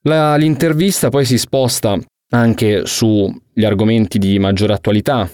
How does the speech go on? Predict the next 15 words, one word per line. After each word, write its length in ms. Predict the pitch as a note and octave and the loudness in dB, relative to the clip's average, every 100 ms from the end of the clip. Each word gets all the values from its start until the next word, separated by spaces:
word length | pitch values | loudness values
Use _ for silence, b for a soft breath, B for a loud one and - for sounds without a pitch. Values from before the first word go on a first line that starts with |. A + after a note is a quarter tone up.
| - | -6
in 120 | G#2+ | -4
particolar 440 | G2+ F#2+ A2 A2 | -4 -4 -2 0
modo 520 | A2 G#2 A2 A2 G2 b b b | 2 2 0 0 0 b b b
il 120 | G#2 | -4
cosiddetto 720 | A#2 G#2 G#2 A2+ A2 - G#2 | -2 0 0 -2 -2 -2 -2
pacchetto 540 | - A#2 - A#2 - A2 | -2 -6 -4 -4 -2 -2
migrazione 520 | G#2+ G#2 - G#2+ G#2 | 0 0 -2 -2 0
asilo, 460 | A2 D3 G2+ F2+ - _ | 0 2 0 -2 -6 _
presentato 920 | - G2+ G#2 F#2+ A2+ G#2+ B2 F#2 F2 _ | -2 0 0 0 -2 -2 -2 -2 -4 _
lo 100 | G2+ | -6
scorso 420 | - A2 F#2 - | -4 -4 -2 -2
anno 440 | A2 G#2+ G2 E2+ - | 0 0 -2 -4 -6
dalla 260 | G2+ G2 F#2+ | -4 -2 -2
Commissione 440 | G2 F#2+ - G2+ | -2 -2 -2 -2
europea 540 | F#2+ F2 G2 F2 G2+ | 0 -2 0 0 -2